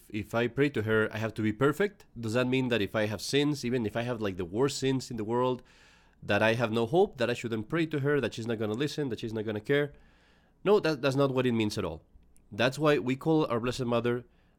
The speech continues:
the refuge of sinners. Even in those cases, even if you're not perfect, you should pray to her because it still does you good. It's actually very, very good. What I'm saying is, you shouldn't stop there.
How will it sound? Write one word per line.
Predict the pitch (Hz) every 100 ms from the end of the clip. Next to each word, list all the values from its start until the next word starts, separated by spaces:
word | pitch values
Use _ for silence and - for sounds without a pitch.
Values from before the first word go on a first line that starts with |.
| -
the | 101
refuge | 101 117 117 104
of | 90
sinners. | 87 76 - - _ _ _ _ _ _ _ _ _ _ _ - _ _
Even | 123 131 147
in | 135
those | 131 135
cases, | 139 135 120 104
even | 110 117
if | 98
you're | 104
not | 110 110
perfect, | 120 110 98 98
you | 113
should | - 117 -
pray | 175
to | 170
her | 98 101 104
because | 95 101 101
it | 104
still | - - 160 165
does | 110 98 95
you | 104 120
good. | 113 175 107 - _ - _
It's | 113 -
actually | 113 - 143 131
very, | 175 156
very | 90 80
good. | 80 - - _ _ _ _ _ _ _ _ -
What | 95
I'm | 113
saying | 113 180 151 110
is, | 101 98 - _
you | 92
shouldn't | 90 107 110
stop | - - 78 -
there. | - -